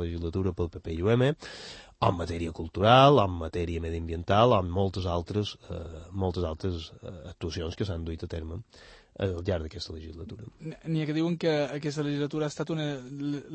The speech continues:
Speaker 2: legislatura d'inacció, eh, que, que és un govern que, que ha estat aclaparat per la crisi i que n-, i que no ha fet res.
Speaker 1: No, això, això no és, no és cert en absolut, eh? El llistat d'actuacions realitzades ha estat molt gran.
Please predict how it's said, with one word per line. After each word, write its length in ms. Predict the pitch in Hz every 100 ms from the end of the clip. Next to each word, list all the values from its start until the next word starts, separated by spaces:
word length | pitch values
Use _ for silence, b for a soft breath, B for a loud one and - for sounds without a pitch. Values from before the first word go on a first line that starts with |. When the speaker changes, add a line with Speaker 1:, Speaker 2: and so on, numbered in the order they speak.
| 147
Speaker 2:
legislatura 420 | 143 143 151 160 156
d'inacció, 640 | 156 143 - - 127 113 B B B
eh, 400 | - 135 131 123 135
que, 140 | 143 135 131 127 123
que 80 | 147
és 80 | 147
un 80 |
govern 460 | 151 139 139 160 185 B B -
que, 220 | 147 135 131 127 123 110
que 140 | 120
ha 20 | 127
estat 320 | 135 127 -
aclaparat 400 | 131 131 135 127
per 160 | 131
la 140 | 120 127
crisi 380 | 151 170 165 196 - B B -
i 140 | 143 -
que 160 | 135
n-, 160 | 135 135 -
i 80 | 147
que 160 | - 139
no 140 | 147
ha 20 |
fet 160 | 135 123
res. 300 | 101 98 - - -
Speaker 1:
No, 220 | 185 95
això, 180 | - - -
això 240 | - 147 151 156
no 380 | 127 123 120 110
és, 80 |
no 240 | 110 107 101
és 100 | 95
cert 320 | - 101 98 101
en 80 |
absolut, 480 | 90 92 92 117 82
eh? 240 | 85 104 -
El 80 | 104 104 101
llistat 400 | 104 139 156 123
d'actuacions 640 | 117 - 104 113 104 98
realitzades 640 | 98 95 90 92 104 135 104
ha 80 |
estat 160 | - 110
molt 240 | 92 82
gran. 160 | 85